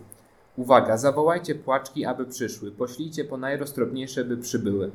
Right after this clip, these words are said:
Niech się spieszą i niech zaśpiewają nad nami pieśń żałobną, a łzy wytrysną z naszych oczu i woda popłynie z naszych powiek. Albowiem głos żałobny daje się słyszeć z Syjonu. Jakże jesteśmy zrujnowani, zawstydzeni ponad miarę,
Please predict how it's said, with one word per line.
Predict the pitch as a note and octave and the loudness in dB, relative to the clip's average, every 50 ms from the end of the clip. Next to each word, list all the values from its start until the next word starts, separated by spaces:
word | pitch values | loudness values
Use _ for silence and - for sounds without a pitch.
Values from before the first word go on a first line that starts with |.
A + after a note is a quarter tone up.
| - - - - - - - - - - | -10 -18 -20 -20 -20 -20 -20 -20 -8 -2
Niech | C#3 C#3 C3+ | -2 0 4
się | - C#3+ | 4 4
spieszą | - - C#3+ F3 F3 F3 F#3 D#3+ | 4 6 4 2 4 4 2 2
i | D3+ | 4
niech | D3 C#3 C3 | 4 2 4
zaśpiewają | C3 C3+ B2+ C3 - C3 B2 C#3 C#3+ C#3 C#3 C3+ | 4 2 0 2 0 0 2 2 0 0 -2 0
nad | B2 A#2+ B2 | 0 0 0
nami | B2 B2 B2 B2 A#2+ | -2 -6 -6 -8 -8
pieśń | - C3 C3 B2+ C3 C3 A#2 | -8 -8 -8 -8 -8 -10 -10
żałobną, | A2+ A#2 A#2 A2 B2 B2+ B2 C#3 D#3 E3+ E3 - | -6 -4 -2 0 0 0 0 -2 -8 -8 -8 -6
a | - B2 | -4 -4
łzy | B2 B2 A#2+ C#3+ D#3 | -4 -4 -2 -2 -2
wytrysną | D#3 D#3+ D#3+ D3 C#3 C3 C3+ - B2 A#2+ | -2 -2 -4 -4 -4 -4 -4 -2 -2 -2
z | A2 A#2+ | -2 -2
naszych | A#2 A#2 - A2+ A2+ - | -4 -4 -6 -6 0 0
oczu | A2+ B2+ - - A2+ | 0 0 2 0 0
i | G#2 B2 | 0 2
woda | B2 C#3+ D3 D3 C3 | 4 4 6 6 6
popłynie | - - A#2 - - A#2+ A2+ A#2 | 4 4 -2 0 -2 -2 0 0
z | A2 A2 | 0 0
naszych | A2 A2 - A2+ - | -2 -2 -2 -8 -6
powiek. | - - C3 - - - - - - - - - - - - - | -2 -2 -2 -2 -2 -8 -10 -12 -20 -20 -20 -20 -20 -20 2 6
Albowiem | C3 B2+ C3 C#3 C3+ C#3+ C3 C3 | 6 8 8 8 6 6 4 6
głos | C#3 E3 F3+ - | 6 6 4 6
żałobny | D3 D3 C3+ C#3 C#3 C#3 D3 C#3 | 6 4 4 4 4 2 0 -2
daje | C3 C3+ B2+ B2+ B2+ | 0 2 0 2 0
się | - B2+ | -2 -2
słyszeć | A#2+ B2 - - - B2+ - - | -4 -4 -6 -6 -6 -6 -4 -4
z | - - | -4 -4
Syjonu. | - - A2 G#2+ G2+ G2+ G2+ - - - - - | -2 -2 -2 -2 -4 -6 -8 -12 -14 -14 -10 0
Jakże | B2+ C3 B2+ B2 A#2+ A#2+ | 2 2 2 4 2 0
jesteśmy | A#2 A#2 - A#2+ A#2+ A#2+ - B2+ B2 | 0 0 0 -2 -4 -4 -2 -4 -4
zrujnowani, | A#2+ B2+ C3 B2+ B2 B2 A#2+ A#2 B2 C3 C3+ D3+ D#3+ D#3+ D#3+ D#3 - - - - - - - - - _ _ _ _ - - - - - - - - - - - - | -2 -2 -2 -2 0 0 -2 0 0 0 0 0 -4 -6 -8 -10 -16 -20 -20 -20 -20 -20 -20 -20 -20 _ _ _ _ -20 -20 -20 -20 -20 -20 -20 -20 -20 -20 -14 -8
zawstydzeni | B2+ A#2+ D3+ C#3 C#3+ - - C#3 D#3+ E3+ F3+ F3 | 4 6 6 6 6 4 2 4 4 4 4 4
ponad | E3+ E3+ D3+ C#3+ C#3 B2+ B2 | 6 8 8 8 8 6 6
miarę, | A2+ G#2 G2+ G2+ G2+ | 4 4 4 4 2